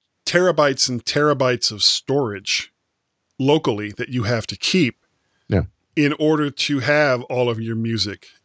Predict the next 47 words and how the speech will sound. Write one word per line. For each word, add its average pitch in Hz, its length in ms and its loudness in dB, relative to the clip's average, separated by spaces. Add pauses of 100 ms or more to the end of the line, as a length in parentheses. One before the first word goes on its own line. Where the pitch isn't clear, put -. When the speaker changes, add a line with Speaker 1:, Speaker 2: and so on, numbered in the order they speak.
(160)
Speaker 1:
and 113 480 -4
all 123 240 6
of 113 80 2
your 117 140 4
movies. 117 480 2
I 120 40 2
mean, 127 160 0
I've 170 240 2
got 131 280 2 (720)
hundreds 160 380 2
of 107 140 -6
movies, 113 540 -4 (560)
uh, 117 200 0
most 160 320 4
of 139 140 2
which 131 300 0
purchased 123 420 0
from 113 460 -2 (120)
the 117 60 0
iTunes 113 440 -2
store, 113 300 -2
some 175 220 0
of 147 160 0
Speaker 2:
Yeah, 277 80 6
Speaker 1:
which 127 140 2
I, 113 160 -2
Speaker 2:
yeah, 190 80 4
Speaker 1:
I've 123 100 6
Speaker 2:
sure. 110 200 2
Speaker 1:
ripped - 240 2
Speaker 2:
Same 147 200 4
here. 135 80 6
Speaker 1:
from, 117 340 0
you 165 80 2
know, 123 200 2
D 127 200 0
V 123 120 -2
Ds 120 340 0
or, 117 100 -2
or 113 240 -4
whatever 110 320 -2
that 113 140 -2
I, 113 120 0 (100)
that 123 120 0
I 123 120 2 (100)
already 151 420 4
own. 147 460 2